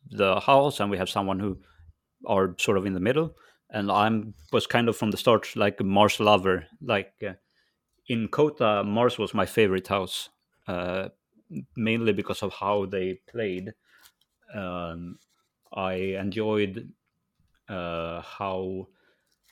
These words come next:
they kind of had a theme of invasion. Like, you were not doing anything with Mars until you built the huge hand, and then they invaded and took over, uh, like, like Martians from a movie.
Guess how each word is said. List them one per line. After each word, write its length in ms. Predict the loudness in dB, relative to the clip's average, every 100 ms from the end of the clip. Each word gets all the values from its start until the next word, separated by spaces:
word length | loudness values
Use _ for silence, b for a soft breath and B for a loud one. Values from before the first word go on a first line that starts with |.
| _ _ _ _ -2
they 120 | -2
kind 260 | 2 2
of 100 | 2
had 280 | 2 4 4
a 40 | 2
theme 400 | -2 -2 0 0
of 180 | -2 -4
invasion. 800 | -4 0 2 2 0 -6 -6 -6
Like, 200 | -6 -6
you 100 | -4
were 140 | -4
not 220 | -4 -6
doing 260 | -4 -2 0
anything 360 | -2 -4 -6
with 120 | -6 -4
Mars 320 | -2 -4 -6
until 220 | -10 -8
you 80 | -6
built 220 | -6 -6
the 80 | -8
huge 360 | -2 -2 -2
hand, 300 | -2 -2 -2
and 140 | -4 -2
then 140 | -2
they 160 | -2 -2
invaded 720 | -2 4 4 6 4 0 -2 _ -12
and 120 | -8
took 200 | -8 0
over, 480 | 0 2 0 -2 _ _ _ _ -16
uh, 220 | -10 -8
like, 520 | -8 -6 -8 _ -20 -10
like 320 | -6 -6 -6 -8
Martians 640 | -4 -2 -2 -4 -8 -8 -8
from 380 | -8 -6 -4 -4
a 40 |
movie. 400 | -4 -6 -6